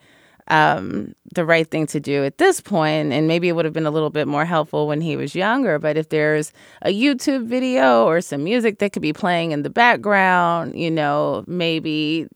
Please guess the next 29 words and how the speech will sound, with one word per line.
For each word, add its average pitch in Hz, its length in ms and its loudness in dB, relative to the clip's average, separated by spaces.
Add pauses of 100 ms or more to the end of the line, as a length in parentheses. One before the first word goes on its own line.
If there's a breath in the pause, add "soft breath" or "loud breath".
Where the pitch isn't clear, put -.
(240)
silly 190 340 -2
questions 196 580 0
or 151 80 2
playing 160 360 0
Mad 185 300 2
Libs 180 360 0
while 170 240 4
we 165 100 0
bathe 185 540 4
or 156 100 0
having 160 380 0
mommy 165 300 0
or 160 80 -2
daddy 160 280 0
in 156 120 0
the 139 40 -4
room 151 260 -2
with 220 200 0
me 175 360 -2
and, 143 200 -2
and 151 160 -2
they're 165 100 2
brushing 160 360 0
their 135 120 -6
teeth 202 320 -2
and 151 80 -4
I'm 151 60 0
not 151 160 0
alone, 180 560 2